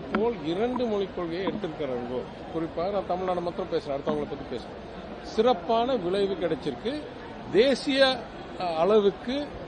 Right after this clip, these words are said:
ஒப்பிட்டு பார்க்கும்போது, அதாவது தேசிய சராசரிக்கோ இல்ல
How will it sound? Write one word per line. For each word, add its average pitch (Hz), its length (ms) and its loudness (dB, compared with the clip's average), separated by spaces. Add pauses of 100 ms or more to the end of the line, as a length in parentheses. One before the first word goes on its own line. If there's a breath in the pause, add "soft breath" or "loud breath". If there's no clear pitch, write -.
(200)
ஒப்பிட்டு - 600 0
பார்க்கும்போது, 156 680 4 (140)
அதாவது 160 440 0
தேசிய 190 500 -2
சராசரிக்கோ 185 800 0 (120)
இல்ல 180 180 -2